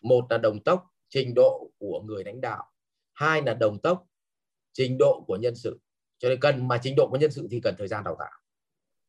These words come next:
Thứ ba là đồng tốc về mặt cấu trúc vốn. Và thứ tư là đồng tốc về mặt năng lực, thời gian. Cái thời gian ấy, cộng với tuổi tác của mình,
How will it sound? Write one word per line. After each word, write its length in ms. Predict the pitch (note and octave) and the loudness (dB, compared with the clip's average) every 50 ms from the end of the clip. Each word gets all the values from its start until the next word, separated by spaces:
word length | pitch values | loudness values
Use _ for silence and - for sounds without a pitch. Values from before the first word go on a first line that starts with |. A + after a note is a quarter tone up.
| _ _ _ _ _ _ | _ _ _ _ _ _
Thứ 140 | - B2+ C#3 | 0 0 2
ba 340 | D#3 F3 F3+ F3 E3+ D#3 D3 | 4 6 6 6 6 4 2
là 120 | C3+ A2+ | 0 0
đồng 340 | A2+ B2+ B2+ A#2+ A#2 A2+ - | 2 4 4 4 4 2 2
tốc 240 | - F#3+ G3+ G3 - - | 2 0 0 0 0 0
về 140 | A2+ G#2 G2 | 0 0 0
mặt 200 | G2+ F#2+ F2+ - _ | -2 -6 -10 -12 _
cấu 180 | - C#3+ E3 F#3+ - | 0 0 0 0 -2
trúc 120 | - - - | -8 2 4
vốn. 220 | F3 F#3 F#3+ - _ _ _ _ _ _ _ _ _ _ _ _ _ _ _ - - - - - - - - - - | 4 4 4 2 _ _ _ _ _ _ _ _ _ _ _ _ _ _ _ -20 -18 -16 -14 -14 -12 -12 -12 -8 -6
Và 140 | G2 F#2+ | -6 -6
thứ 180 | - A#2+ B2+ B2 - | -6 -6 -10 -2 0
tư 300 | F3+ F#3 F#3+ F3+ E3+ D3+ B2+ | 2 4 6 6 6 4 2
là 80 | A2+ | -2
đồng 260 | A2+ A#2+ A#2 A2 G#2 | -2 -2 -2 -2 -2
tốc 260 | - E3+ F#3+ G3 - _ | -2 -2 -2 -2 -2 _
về 120 | C3 A#2 G#2 | 0 0 0
mặt 220 | G#2 G2+ F2+ - _ _ _ | -2 -8 -12 -12 _ _ _
năng 360 | G2+ C3+ E3+ G3 G3 F#3+ F#3+ | -12 -8 -6 -6 -4 2 4
lực, 280 | F3+ E3 F3+ - - _ | 4 4 4 2 -2 _
thời 260 | - A#2+ A2 G2+ G2+ | -2 0 0 0 0
gian. 280 | F#2+ - C#3 C#3 C#3 C3+ B2 B2 _ _ _ _ _ _ _ _ _ _ | -2 -6 -6 -6 -6 -8 -12 -18 _ _ _ _ _ _ _ _ _ _
Cái 100 | - D3 D3 | -10 -4 4
thời 200 | E3 E3+ E3 D#3 | 6 6 6 8
gian 340 | C#3+ F3 F3+ F3 E3+ E3 D#3 | 6 4 4 4 0 -2 -6
ấy, 120 | D#3+ - - _ | -10 -12 -14 _
cộng 160 | - - - - | -6 -6 -6 -6
với 100 | C3+ C3+ C3 | -8 -6 -2
tuổi 180 | C#3+ G#2 G2 - | 0 0 0 0
tác 180 | F#3 F#3+ - - _ | -2 -4 -4 -6 _
của 120 | - - F#3 | -6 -6 -6
mình, 120 | F2+ - | -10 -10